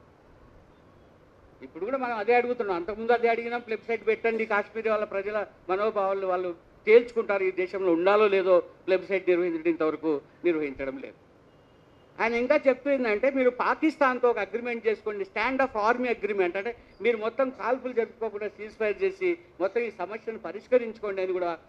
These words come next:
ఒక సూచన చేశాడు ఆయన. ఆయన ఇంకా ఒక సూచన చేస్తూ ప్రభుత్వానికి,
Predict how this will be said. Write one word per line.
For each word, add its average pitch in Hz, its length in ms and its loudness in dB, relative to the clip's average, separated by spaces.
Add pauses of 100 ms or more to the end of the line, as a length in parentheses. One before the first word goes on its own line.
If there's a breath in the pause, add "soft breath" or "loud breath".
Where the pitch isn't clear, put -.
(140)
ఒక 165 280 -4 (240)
సూచన 214 260 2
చేశాడు 143 420 -4
ఆయన. 113 100 -12 (2500)
ఆయన 214 140 2
ఇంకా 220 220 2
ఒక 269 140 10
సూచన 262 340 2
చేస్తూ 240 340 0
ప్రభుత్వానికి, 196 760 -4